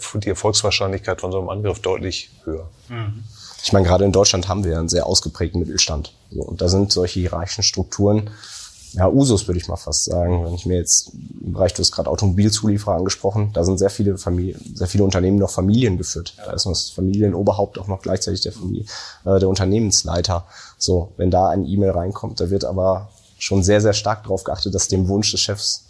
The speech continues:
Speaker 3: äh, Folge geleistet wird. Also das ist auch vielleicht ein Faktor, der so in solchen Momenten ausgenutzt wird.
Speaker 2: Und so Sachen sind ja auch nicht immer total unglaubwürdig. Äh, wenn ich mich richtig erinnere, war das in dem Fall Leoni so,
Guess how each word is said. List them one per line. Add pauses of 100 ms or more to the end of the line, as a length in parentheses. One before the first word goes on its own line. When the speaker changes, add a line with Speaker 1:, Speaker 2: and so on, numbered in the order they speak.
(140)
Speaker 3:
äh,
Folge
geleistet
wird.
Also
das
ist
auch
vielleicht
ein
Faktor,
der
so
in
solchen
Momenten
ausgenutzt
wird.
Speaker 2:
Und (120)
so
Sachen
sind
ja
auch
nicht
immer
total
unglaubwürdig.
Äh,
wenn
ich
mich
richtig
erinnere, (460)
war
das
in
dem
Fall
Leoni
so,